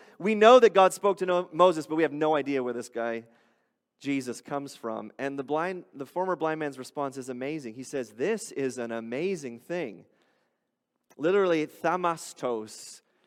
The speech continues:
means, "This is wonderful. This is marvelous." He says, "This is an awe-invoking sight." He's making fun of them.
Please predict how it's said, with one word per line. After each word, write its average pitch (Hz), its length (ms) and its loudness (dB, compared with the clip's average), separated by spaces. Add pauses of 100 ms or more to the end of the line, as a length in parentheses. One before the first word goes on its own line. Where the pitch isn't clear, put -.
(240)
means, 156 640 -2
"This 208 300 4
is 156 160 0
wonderful. 165 760 0
This 190 220 -2
is 151 160 -10
marvelous." 170 640 0
He 160 60 -10
says, 147 260 -2
"This 240 320 4
is 190 140 -6
an 175 200 -2
awe-invoking 156 960 2
sight." 117 360 -2 (220)
He's 180 220 -8
making 214 400 0
fun 202 280 -2
of 175 140 -4
them. 107 220 -8